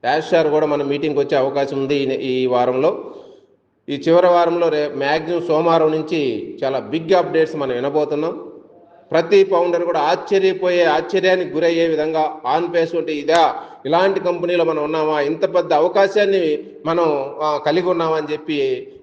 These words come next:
గర్వంగా ఫీల్ అయ్యే విధంగా ఈరోజు on passive మన ముందుకు రాబోతుంది. ఇంకొకటి ఏంటంటే on passive ఫస్ట్ మన ప్రపంచంలోనే, ఇండియాలోనే పెద్దపేట వేసిందండి ఇండియాకి.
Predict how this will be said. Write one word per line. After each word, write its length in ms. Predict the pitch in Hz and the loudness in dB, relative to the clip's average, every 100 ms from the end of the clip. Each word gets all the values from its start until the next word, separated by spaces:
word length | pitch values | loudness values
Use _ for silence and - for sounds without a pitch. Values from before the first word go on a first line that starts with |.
| 123 110 | -12 -2
గర్వంగా 580 | 139 147 165 202 202 190 | -2 0 2 4 4 4
ఫీల్ 280 | 180 160 156 | 2 -2 0
అయ్యే 180 | 156 147 | 2 2
విధంగా 320 | 139 139 131 | 0 -4 -4
ఈరోజు 260 | 127 127 | -4 -4
on 180 | 120 127 123 | -4 -6 -4
passive 220 | 123 120 | -4 -4
మన 140 | 113 110 | -8 -8
ముందుకు 280 | 113 127 127 | -6 -2 0
రాబోతుంది. 540 | 120 120 117 127 165 - | 0 0 -4 -8 -10 -10
ఇంకొకటి 340 | 135 147 147 143 | 0 2 4 0
ఏంటంటే 600 | 143 143 143 120 117 - - 120 139 | -4 -2 0 0 -2 -8 -8 -2 0
on 240 | 170 170 165 | 0 0 0
passive 340 | 160 170 143 | 2 0 -2
ఫస్ట్ 880 | 110 - 151 - - 185 160 131 110 - - - | -4 -2 -2 -2 -2 2 4 2 -2 -12 -20 -6
మన 200 | 156 170 | -2 0
ప్రపంచంలోనే, 960 | - 156 208 208 208 196 190 190 185 170 | 0 0 2 0 2 4 4 4 2 0
ఇండియాలోనే 760 | 147 185 202 202 196 196 190 | -2 0 2 4 4 2 0
పెద్దపేట 480 | 170 156 175 180 170 | 0 -2 -2 -2 -2
వేసిందండి 420 | 156 139 127 117 | -2 -6 -8 -10
ఇండియాకి. 380 | 123 139 127 87 | -6 -4 -4 -6